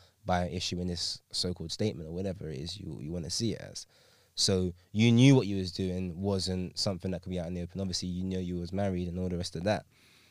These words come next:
But, um, there's no real way that I can see this and look at it as, "Oh,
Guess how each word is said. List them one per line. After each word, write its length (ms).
But, 300
um, 300
there's 200
no 160
real 240
way 460
that 180
I 80
can 280
see 300
this 200
and 80
look 160
at 60
it 100
as, 120
"Oh, 200